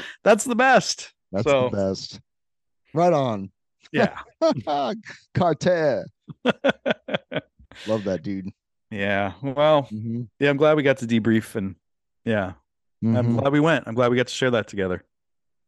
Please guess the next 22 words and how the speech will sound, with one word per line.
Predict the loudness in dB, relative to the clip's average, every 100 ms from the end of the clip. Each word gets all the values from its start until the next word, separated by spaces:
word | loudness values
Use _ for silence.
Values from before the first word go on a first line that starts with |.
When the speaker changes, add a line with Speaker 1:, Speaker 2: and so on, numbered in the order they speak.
| -8
Speaker 2:
Yeah. | 0 0 0 -2 -8 _ _ _ -4
Me | -2
too, | 0 -2
man. | -2 -6 -8 -12 _ _ _ _ _
Speaker 1:
Yeah. | -20 -20 _ _ _ _ _ _ _ _ _ _ _ _
Speaker 2:
Far | -6 -2 0
out. | -2 -4 -12 -20 _ _ _
Speaker 1:
Far | 2 2 4
out. | 4 4 4 -2 -20 _ _ _ _ _ _ _ -8
Well, | -2 -2 -2 -8 _ _ _ _ _ _ -12
I | -4
think | 0
we | 2
did | 4
it. | 2 2 -4 _ _ _ -6
Speaker 2:
I |
think | -4 -2
we | -2
did | 0
it. | -2 -4 _ _ _ _ _ _ _ _ _ _ _ _
What's | -4 -4
next? | -4 -4 -4 -10 -20